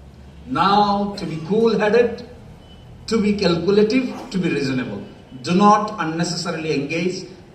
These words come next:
with altercation with your counterpart. Altercation will not give you any solution.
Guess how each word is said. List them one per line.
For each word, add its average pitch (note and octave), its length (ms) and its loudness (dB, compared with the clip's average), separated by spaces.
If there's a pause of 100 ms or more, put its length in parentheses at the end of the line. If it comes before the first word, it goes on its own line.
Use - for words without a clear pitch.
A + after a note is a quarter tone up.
(120)
with B3 200 2 (360)
altercation D#3+ 600 -2 (360)
with D#3 200 -4
your C3 100 -4 (100)
counterpart. G2+ 580 -12 (420)
Altercation A3+ 600 2
will F3+ 180 0
not D#3+ 180 -2
give C#3+ 160 -6
you B2+ 80 -4
any A#2+ 120 -10
solution. A#2 440 -12